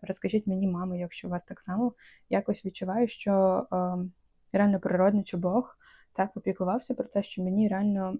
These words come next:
ну, мені вночі інколи кажеться, здається, що я не витримую, але якось з'являються якісь додаткові сили, що я це витримую. Перший місяць я думала, якщо чесно, що,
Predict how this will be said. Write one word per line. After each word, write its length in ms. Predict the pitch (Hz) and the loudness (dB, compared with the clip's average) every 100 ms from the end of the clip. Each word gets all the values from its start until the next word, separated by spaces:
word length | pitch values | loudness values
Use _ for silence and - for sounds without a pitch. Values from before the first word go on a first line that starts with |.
| - | 2
ну, 140 | 220 - | 2 4
мені 200 | 202 208 | 6 6
вночі 280 | 196 - 226 | 4 2 2
інколи 300 | 208 190 185 | 2 2 2
кажеться, 480 | 190 190 - 269 | 2 0 -2 -2
здається, 320 | 175 208 214 - | 2 2 0 -6
що 200 | - 190 | -2 0
я 100 | 185 | 2
не 100 | 180 | 0
витримую, 460 | 208 - 247 202 | -2 2 2 2
але 200 | 190 190 | 0 0
якось 320 | 196 202 202 - - - - 202 | 0 -4 -10 -14 -20 -20 0 4
з'являються 560 | 196 202 214 214 202 | 4 4 2 0 -4
якісь 300 | 196 - 196 | -4 -4 -2
додаткові 560 | 185 185 190 - 196 196 | 0 0 -2 -2 -2 -2
сили, 460 | - 196 220 233 | -4 2 4 4
що 420 | 196 - 190 185 180 | 2 -4 -2 0 0
я 100 | 190 | -2
це 160 | 185 185 | -2 -4
витримую. 560 | 185 - 175 175 175 - | -4 -6 -6 -4 -6 -2
Перший 340 | - 214 - 202 | 2 2 2 2
місяць 420 | 240 - - - | 2 0 0 0
я 80 | 190 | 2
думала, 340 | 202 202 190 | 4 2 2
якщо 240 | 185 - - | -2 -8 -4
чесно, 440 | 202 196 196 196 | -2 0 -2 -4
що, 460 | - - 185 202 | -4 0 2 2